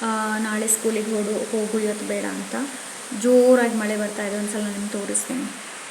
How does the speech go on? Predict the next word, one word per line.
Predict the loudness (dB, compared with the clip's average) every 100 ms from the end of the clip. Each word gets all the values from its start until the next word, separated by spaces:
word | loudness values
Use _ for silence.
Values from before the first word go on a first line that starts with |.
| -18 _ _ _ _ _ _ -18 -14 -12 -12 -12 -12 -12 -12 -12 -12 -12 -12 -12 -10 -12 -12 -12 -12 -10 -10 -10 -10 -12 -10 0
ರಾತ್ರಿಯಿಂದ | 2 4 4 4 4 4 4